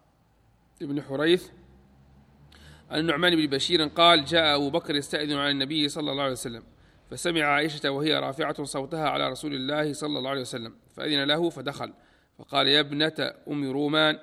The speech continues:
وتناولها: 'أترفعين صوتك على رسول الله صلى الله عليه وسلم؟' قال: فحال النبي صلى الله عليه وسلم بينه وبينها. قال: فلما خرج أبو بكر جعل النبي صلى الله عليه وسلم يقول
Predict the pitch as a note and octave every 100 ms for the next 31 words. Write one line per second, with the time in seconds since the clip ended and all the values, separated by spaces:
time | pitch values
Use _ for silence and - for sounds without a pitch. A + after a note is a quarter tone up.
0 | - D#3 C#3 C3+ C3+ D3+ D3+ B2 A2 _
1 | _ _ _ D#3+ - C#3+ C#3+ D#3 C#3+ D3+
2 | D3 C#3 C3 C3+ C3 D3 C3 D3 C#3 C#3+
3 | C3+ B2+ B2+ A#2+ D#3 E3+ - - _ _
4 | - - D#3+ D3 C#3 E3+ D3+ C#3 D3+ D3+
5 | C#3 D#3+ C3+ C#3+ B2+ D#3 D3+ C#3 D#3 C#3+
6 | C3+ C3 C3 C#3 C3 C3 - _ - _
7 | - E3 D#3 D#3+ D#3 C#3+ E3+ D3+ C#3+ C3+
8 | D3+ D#3+ C#3 D3 D3 C3+ C3 D3+ D3 C3
9 | D3 C3+ C#3 C3+ B2+ B2 E3 E3 D3+ C3
10 | - E3 E3+